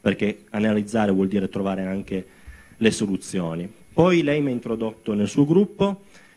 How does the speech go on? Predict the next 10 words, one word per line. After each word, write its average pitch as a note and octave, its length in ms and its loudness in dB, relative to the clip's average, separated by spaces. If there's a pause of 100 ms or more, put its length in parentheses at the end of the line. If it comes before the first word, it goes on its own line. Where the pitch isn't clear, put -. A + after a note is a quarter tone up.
(240)
Il C3 120 0
gruppo E3 300 0
è - 20 -8
fatto B2+ 400 -6
tutto C3+ 340 0
di A#2+ 120 -2
persone A2+ 760 -4
molto, G#2+ 600 -2
secondo G#2+ 460 -4
me, G2 520 -4